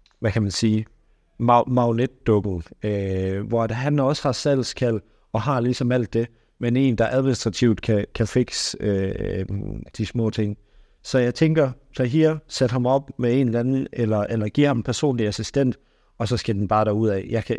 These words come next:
jeg kan faktisk godt se noget i den her. På trods af,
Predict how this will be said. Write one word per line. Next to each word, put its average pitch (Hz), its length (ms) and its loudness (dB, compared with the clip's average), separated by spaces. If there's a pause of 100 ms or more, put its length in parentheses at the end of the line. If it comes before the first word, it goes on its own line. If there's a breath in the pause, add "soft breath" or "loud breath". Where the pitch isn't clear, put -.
jeg 120 160 -2
kan - 120 -6
faktisk 123 340 -2
godt 117 200 0
se 120 280 0
noget 98 160 -2
i 110 120 -4
den 107 100 0
her. 101 140 -8 (380)
På 139 120 0
trods - 360 0
af, 107 180 0